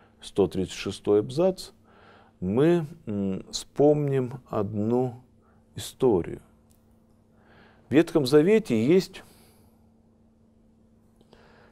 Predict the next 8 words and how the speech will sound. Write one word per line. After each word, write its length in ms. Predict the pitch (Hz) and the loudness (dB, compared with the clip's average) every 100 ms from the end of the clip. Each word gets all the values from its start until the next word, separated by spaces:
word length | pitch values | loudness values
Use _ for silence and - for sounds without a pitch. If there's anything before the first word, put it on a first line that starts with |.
| _ | _
книга, 600 | - 135 190 156 85 71 - - - _ _ _ _ _ _ _ _ _ - | -8 0 2 2 -2 -6 -12 -20 -20 _ _ _ _ _ _ _ _ _ -6
которая 340 | 95 185 202 | 2 6 6
называется 580 | 156 117 131 170 160 131 | 4 4 6 6 2 -4
книга 520 | - 120 135 131 139 - | -2 -2 -2 0 -2 -2
Иова. 500 | 123 104 82 78 - - _ _ _ _ _ _ _ _ _ _ _ _ _ _ _ _ - - - - - _ _ _ _ _ _ _ _ _ - | -4 -2 -4 -8 -14 -20 _ _ _ _ _ _ _ _ _ _ _ _ _ _ _ _ -20 -20 -20 -20 -20 _ _ _ _ _ _ _ _ _ -2
Э, 420 | 107 101 98 98 - _ _ | 0 2 0 -2 -10 _ _
Иов 380 | 226 202 113 98 | 0 4 4 4
был 340 | 92 104 90 | 4 4 2